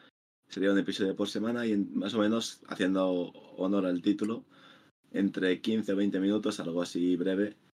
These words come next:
Y bueno, también depende un poco de lo que haya actualmente en el cine, ¿sabes? Porque hay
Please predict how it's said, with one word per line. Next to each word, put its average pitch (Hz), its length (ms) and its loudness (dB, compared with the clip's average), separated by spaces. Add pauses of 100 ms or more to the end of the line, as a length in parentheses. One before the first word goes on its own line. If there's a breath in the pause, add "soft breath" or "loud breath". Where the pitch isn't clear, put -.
(1000 loud breath)
Y 98 300 8
bueno, 101 340 4
también 95 360 4
depende 98 320 4
un 80 80 -4
poco 90 240 0
de 82 180 2
lo 85 140 0
que 80 80 -2
haya 87 340 0
actualmente 87 760 2
en 82 100 -2
el 82 160 -2
cine, 101 300 4
¿sabes? 92 240 -4
Porque - 260 -10
hay 80 260 -2